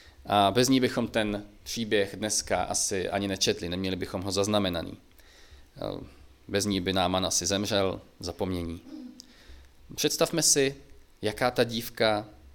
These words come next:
musela být, jaká byla. Nevíme, kolik jí bylo let, píše se o mladé dívce,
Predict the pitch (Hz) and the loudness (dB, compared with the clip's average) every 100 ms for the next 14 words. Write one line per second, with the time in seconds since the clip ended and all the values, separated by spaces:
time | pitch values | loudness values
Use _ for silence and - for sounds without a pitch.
0 | - _ - 98 - 104 95 117 101 - | -20 _ -12 -6 0 2 2 0 -8 -12
1 | - - - 92 98 92 101 98 82 - | -18 -20 -10 -4 2 4 6 4 2 -6
2 | - - - - _ - - 90 92 98 | -20 -20 -20 -20 _ -20 -12 -8 -4 -2
3 | 98 101 - 101 98 92 107 160 190 - | -2 -2 -2 2 4 6 4 2 -2 -4
4 | - - 98 90 120 147 147 131 - 117 | -2 -2 -2 -2 0 0 -4 -4 -2 0
5 | 104 | -2